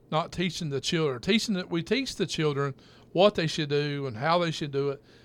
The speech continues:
but it's also we need to include in why.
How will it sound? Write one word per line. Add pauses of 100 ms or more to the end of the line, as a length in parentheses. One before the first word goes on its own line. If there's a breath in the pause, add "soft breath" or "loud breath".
(300 soft breath)
but
it's
also
we
need
to
include
in (340 soft breath)
why.